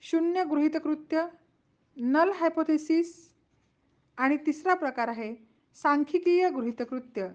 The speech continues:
स्टॅटिस्टिकल हायपोथेसिस. तर आपण सर्वप्रथम पाहू हेज यांनी सांगितलेले गृहीतकृत्याचे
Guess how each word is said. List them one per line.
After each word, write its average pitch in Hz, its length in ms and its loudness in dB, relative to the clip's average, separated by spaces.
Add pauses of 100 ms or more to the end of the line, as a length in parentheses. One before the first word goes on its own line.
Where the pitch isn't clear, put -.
(460)
स्टॅटिस्टिकल 320 800 0 (360)
हायपोथेसिस. 220 840 -10 (1300)
तर 339 80 4
आपण 349 300 2 (240)
सर्वप्रथम 294 520 -2
पाहू 247 360 -2 (640)
हेज 359 300 2
यांनी 262 260 2
सांगितलेले 247 680 -2 (2000)
गृहीतकृत्याचे 311 1000 0